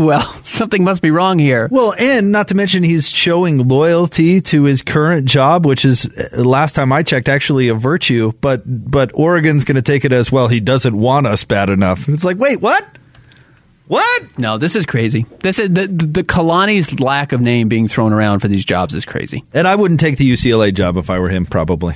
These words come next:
Speaker 1: No, definitely not.
Speaker 2: If U C L A, if, if Chipper leaves and U C L A comes after Kalani, I don't, uh, that,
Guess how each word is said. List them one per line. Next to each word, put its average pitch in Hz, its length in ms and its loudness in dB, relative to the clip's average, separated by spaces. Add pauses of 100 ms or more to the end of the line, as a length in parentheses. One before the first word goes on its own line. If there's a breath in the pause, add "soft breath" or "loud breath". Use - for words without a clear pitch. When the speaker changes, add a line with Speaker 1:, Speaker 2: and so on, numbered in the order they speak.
Speaker 1:
No, 110 320 0 (120)
definitely 110 320 -2
not. - 200 -6
Speaker 2:
If 117 180 0
U 147 120 2
C 143 160 0
L 135 140 2
A, 120 220 2
if, 117 140 -2
if 135 220 -2
Chipper 185 280 0
leaves 143 440 0 (320 loud breath)
and 131 120 2
U 139 120 2
C 143 120 -2
L 131 120 2
A 127 80 0
comes 120 200 0
after 113 220 0
Kalani, 113 340 0
I 113 60 4
don't, 127 300 0
uh, 117 100 2 (160)
that, 127 240 0